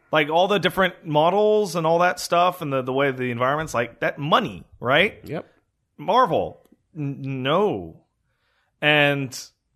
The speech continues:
Speaker 1: like, I really hope, and 'cause it's, it's been not fighting game, money, fighting game, no money, right? I hope that doesn't continue. 'Cause I think Capcom makes really good fucking fighting games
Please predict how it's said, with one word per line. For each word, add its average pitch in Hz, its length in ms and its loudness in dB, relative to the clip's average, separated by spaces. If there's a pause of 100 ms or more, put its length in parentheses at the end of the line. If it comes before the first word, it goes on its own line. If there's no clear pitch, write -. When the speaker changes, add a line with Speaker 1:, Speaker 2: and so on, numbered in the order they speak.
(340)
Speaker 1:
like, 127 380 -4
I 123 120 0
really 120 680 2
hope, 160 440 0
and 127 220 -2
'cause 127 260 0
it's, 139 360 -4
it's 147 200 -2
been 131 400 -2
not 123 260 0
fighting 123 300 2
game, 113 500 -4 (160)
money, 104 560 -4
fighting 104 380 0
game, 98 500 -8
no 104 180 -2
money, 80 360 -8 (380)
right? 117 360 0 (300)
I 113 60 -6
hope 160 260 0
that 143 200 0
doesn't 135 300 -2
continue. 113 640 -4 (260)
'Cause - 100 -10
I 123 80 -2
think 131 220 -6
Capcom 135 440 -2
makes 113 220 -10
really 131 300 -6
good 143 220 -2
fucking 160 280 -2
fighting 190 280 0
games 127 640 -2